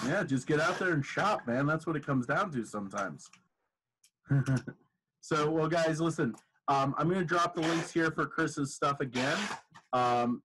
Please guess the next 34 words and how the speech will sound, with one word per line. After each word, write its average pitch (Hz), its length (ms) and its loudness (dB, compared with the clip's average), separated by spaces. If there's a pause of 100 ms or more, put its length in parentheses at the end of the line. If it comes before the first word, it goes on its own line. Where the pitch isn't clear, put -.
it's, 127 420 -2
uh, 123 180 4
called 143 400 -4
Gas 139 360 0
Holes. 151 500 -2 (520)
Um, 123 500 2
it's 131 180 -2
on 156 220 2 (120)
Gumroad. 135 580 0 (300)
Okay, 123 300 0
so 123 360 2
he's, 123 420 2
uh, 117 220 2 (140)
that's 131 360 0
the 135 60 -2
link 135 340 0
there 127 220 2 (100)
for 147 220 2
it. 190 100 -6 (520)
And 135 200 4
then, 135 400 2
um, 120 320 2
his 120 260 -2 (160)
Facebook 143 500 0 (600)
is 139 120 2
just 156 220 0
called 139 320 -2
Gas 151 340 0
Holes 160 560 0 (340)
Fuel 165 320 4
Savings. 139 720 -2
So 123 160 2
it's, 110 180 -4
uh, 113 220 0